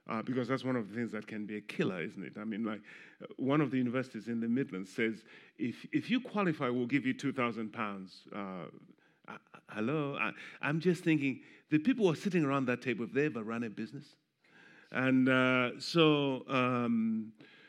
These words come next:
and, um, and, and, and we are thinking of providing for,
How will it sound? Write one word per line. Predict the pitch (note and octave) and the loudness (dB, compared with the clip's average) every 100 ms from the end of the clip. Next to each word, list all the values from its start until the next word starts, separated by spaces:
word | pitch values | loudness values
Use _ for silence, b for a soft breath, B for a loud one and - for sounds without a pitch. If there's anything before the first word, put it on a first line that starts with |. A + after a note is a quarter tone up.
| B B B B _ - | B B B B _ -8
and, | A#2 A#2+ A#2+ A#2+ | -2 2 2 2
um, | B2 B2 A#2 A2 - _ _ _ _ | 2 0 0 -4 -8 _ _ _ _
and, | C3 C3 A#2 - | 0 0 0 -2
and, | B2+ C3 | -2 -2
and | C#3 C3+ | -2 0
we | C3 D3 | 4 4
are | C#3+ | 4
thinking | - - A#3 A3 G3 | -2 -2 -2 0 0
of | D3 C3+ | 0 -2
providing | D3+ C3 A#2 D3+ D#3+ D3 | -4 -2 0 2 4 2
for, | - B2+ | -2 -8